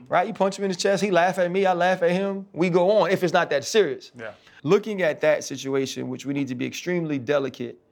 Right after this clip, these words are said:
Speaker 1: in speaking of, when you think of your kids, Chan, having a daughter, also having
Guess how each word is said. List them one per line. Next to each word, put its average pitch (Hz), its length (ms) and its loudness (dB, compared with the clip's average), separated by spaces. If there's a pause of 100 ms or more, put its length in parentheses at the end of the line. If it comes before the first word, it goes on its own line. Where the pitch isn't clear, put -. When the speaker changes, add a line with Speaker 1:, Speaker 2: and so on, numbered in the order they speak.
(260)
Speaker 1:
in 131 120 -6
speaking 156 520 -4
of, 120 260 -2
when 123 120 -6
you 170 100 0
think 151 280 -4
of 127 160 -4
your 147 180 -2
kids, 120 440 -8
Chan, 120 540 -8
having 135 380 -4
a 127 40 -8
daughter, 123 400 -2
also 131 360 -8
having 123 420 -4